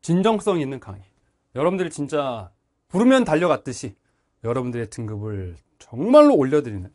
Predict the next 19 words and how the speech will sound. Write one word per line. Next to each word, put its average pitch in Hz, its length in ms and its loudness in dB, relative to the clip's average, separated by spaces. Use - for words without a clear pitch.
여러분들이 117 360 -8
왜 185 260 -2
저를 120 420 -10
그렇게 117 200 -16
많이 98 220 -10
사랑하는지 117 680 -14
그 - 120 -18
과분한 110 400 -8
사랑 110 300 -8
모두 110 200 -10
다 92 260 -16
돌려드릴 120 380 -8
테니까 98 420 -14
컬리, 131 320 -8
메인 104 180 -8
컬리 87 220 -18
잘 - 240 -20
따라오시기 117 380 -10
바랍니다. - 280 -20